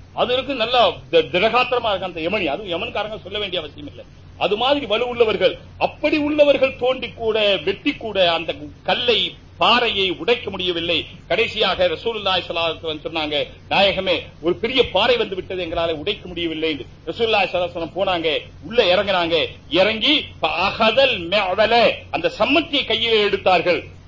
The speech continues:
சம்மட்டியை கையில எடுத்தார்கள். ஒரே அடியில் அது தூள் தூளாயிருச்சு. ரெண்டாவது அடி அடிச்சாங்க, அது பூரா இல்லாம ஆயிருச்சு. பிறகு அந்த கிஸ்ஸா நீண்ட கிஸ்ஸா.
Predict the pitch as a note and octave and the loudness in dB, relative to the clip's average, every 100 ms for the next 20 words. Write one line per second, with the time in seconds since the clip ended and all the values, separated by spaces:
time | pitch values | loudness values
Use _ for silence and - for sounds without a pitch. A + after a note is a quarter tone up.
0 | - G#3 B3+ B3+ A3 A3+ A3 F#3+ G3+ F#3+ | 0 2 2 2 0 2 2 2 2 4
1 | G#3 E3+ - - - E3+ B3 D4 F4+ G4 | 4 0 -4 -18 -10 0 2 4 4 4
2 | D#4+ C4+ D4+ E4+ D4 B3 D4+ E4+ C4 A3+ | 4 4 4 6 4 4 4 4 4 0
3 | F3 C#3+ - - - - - - A3+ D4+ | 0 0 -6 -18 -20 -20 -18 -2 2 6
4 | E4+ D4 C#4+ C#4 C4+ C#4 D4 D4 C4 C4+ | 6 6 6 6 2 2 4 2 0 2
5 | C#4 A#3 A#3 G#3 G3 F3+ - B2+ - - | 2 4 2 4 2 0 -4 -12 -12 -6
6 | D#3+ F3+ E3 G3 A#3 F3+ G3+ A3 G3+ E3 | 0 0 0 -4 -2 -2 -4 -4 -6 -4
7 | F#3 C3 | -2 -2